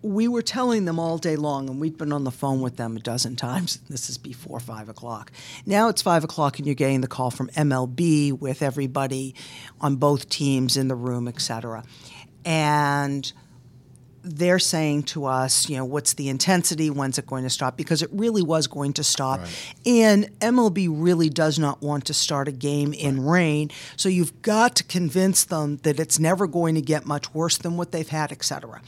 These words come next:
Speaker 1: And, uh, because they, they, they wanna go. I mean, this is World Series Game one. And what they said to us was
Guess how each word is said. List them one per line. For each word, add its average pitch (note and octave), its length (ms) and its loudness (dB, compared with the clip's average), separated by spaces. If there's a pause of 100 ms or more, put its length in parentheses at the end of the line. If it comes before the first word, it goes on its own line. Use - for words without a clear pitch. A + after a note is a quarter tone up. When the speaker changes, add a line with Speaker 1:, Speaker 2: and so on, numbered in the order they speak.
(520)
Speaker 1:
And, F3 720 -2 (100)
uh, D#3 200 -2
because D#3+ 320 0
they, E3+ 220 4
they, D#3 200 4
they D#3 380 2
wanna C#3+ 280 2
go. C#3 460 6 (240)
I B2 60 -6
mean, C3+ 160 -4
this C3+ 180 2
is - 220 -4 (180)
World D3 240 0
Series C3+ 320 -2
Game B2 240 -8
one. B2+ 200 -6 (680)
And F#3 580 -2 (920)
what G#3+ 240 0
they E3+ 160 0
said C4+ 440 -2 (460)
to F3 220 -4
us D#3+ 340 -4 (180)
was D#3 480 -6